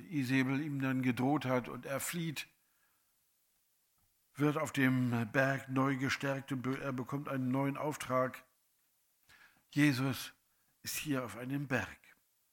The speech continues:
Hier reden Mose und Elia mit ihm nicht einfach, weil das auf dem Weg lag, weil sie ihn mal besuchen wollten. Nein, Jesus geht einen schweren Weg. Keine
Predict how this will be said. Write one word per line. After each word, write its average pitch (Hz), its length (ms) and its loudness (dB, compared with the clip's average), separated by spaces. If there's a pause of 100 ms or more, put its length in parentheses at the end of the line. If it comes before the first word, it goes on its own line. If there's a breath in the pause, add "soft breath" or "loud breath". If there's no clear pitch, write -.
(340 loud breath)
Hier 180 380 4
reden 165 360 0
Mose 170 320 2
und 165 140 -4
Elia 185 340 0
mit 170 160 0
ihm 170 160 -2
nicht 196 220 0
einfach, 180 320 2
weil 175 100 4
das 175 180 0
auf 175 100 -4
dem 151 180 -4
Weg 208 260 -2
lag, 180 380 2 (360 loud breath)
weil 170 200 4
sie 160 140 -4
ihn 170 100 -4
mal 160 200 6
besuchen 151 560 -4
wollten. 131 360 -4
Nein, 165 500 -2 (1080 loud breath)
Jesus 135 320 -4
geht - 180 -8
einen 127 300 -4
schweren 131 480 0
Weg. 107 380 -6 (1080)
Keine 113 600 0